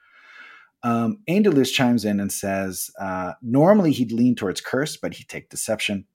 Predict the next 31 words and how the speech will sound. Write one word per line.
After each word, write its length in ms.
One, 600
you 120
wanna 200
take 280
away 180
the 100
economy 400
from 180
the 80
cleric, 540
and 120
two, 240
you 160
will 60
still 300
get 180
rally 320
or 80
curse 360
your 80
next 220
turn 220
anyway." 440
Um, 640
what 160
else 180
do 80
we 60
have 280
here? 340
Uh, 720